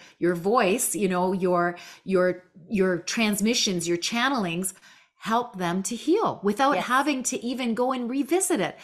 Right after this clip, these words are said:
Speaker 1: So
Speaker 2: No.
Speaker 1: how freaking cool is that,
Speaker 2: <laughs>
Speaker 1: sister?
Speaker 2: It's amazing, isn't it? Like, because
Speaker 1: Oh.
Speaker 2: it's, it's, it's, it's, it's a wonderful because they don't have to sort of, uh, go into the story.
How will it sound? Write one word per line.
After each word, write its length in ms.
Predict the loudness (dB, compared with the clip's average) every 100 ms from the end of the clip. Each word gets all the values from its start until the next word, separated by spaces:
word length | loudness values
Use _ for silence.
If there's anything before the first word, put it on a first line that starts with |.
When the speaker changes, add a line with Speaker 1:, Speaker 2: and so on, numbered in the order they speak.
| -16 -8
Speaker 1:
So 240 | 0 4
Speaker 2:
No. 40 | 4
Speaker 1:
how 180 | 2 2
freaking 440 | 0 0 0 -2
cool 300 | -2 0 2
is 120 | 0
that, 400 | 0 0 0 0
Speaker 2:
<laughs> 0 |
Speaker 1:
sister? 640 | -2 -2 0 0 -2 -4 -12 _ _ _
Speaker 2:
It's 220 | 0 2
amazing, 580 | 2 2 2 0 -2 -2
isn't 220 | 0 -2
it? 100 | -2
Like, 340 | -2 -2 -2 -6 _ _ -6
because 400 | 0 2 0 -4 _ _ _ _ -8
Speaker 1:
Oh. 340 | -4 -2 -4 -10 -20 -14 -2
Speaker 2:
it's, 220 | 0 0 -2
it's, 160 | 0 0
it's, 180 | -2 2
it's, 360 | 2 2 0 0
it's 160 | 0 2
a 80 |
wonderful 560 | 4 4 4 2 2 0
because 440 | 0 -4 0 0
they 120 | 2 4
don't 220 | 4 2
have 260 | -2 -4
to 200 | -2 -4 -4 -16 -4
sort 180 | 0 0
of, 180 | -2 -6 _ _ -2
uh, 300 | 0 0 -2 -8 -2 2
go 180 | 6
into 280 | 6 4 0
the 100 | -6
story. 300 | -6 -2 0